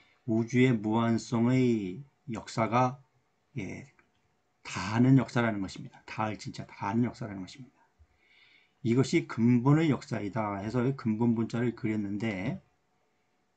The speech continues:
이것을 보면은 여기도 근본 본자를 이렇게,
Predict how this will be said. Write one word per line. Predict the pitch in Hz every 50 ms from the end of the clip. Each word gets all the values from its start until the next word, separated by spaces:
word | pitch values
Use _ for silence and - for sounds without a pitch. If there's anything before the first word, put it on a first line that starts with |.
| _ _
이것을 | - 110 120 117 - 143 135
보면은 | 139 - 113 113 113 120 117 101 95 98 135 190 185 _ _ _ _ _ _ _ _ _ _ _ _ _ _ _ _ _ _ _ _ _ _ _ _ - - - - 135
여기도 | 113 110 110 123 120 143 160 147 139 - -
근본 | - - 120 117 117 135 131 127
본자를 | 139 135 - - 127 127 147 147 135
이렇게, | 117 - - - 120 110 107 101 135 190 -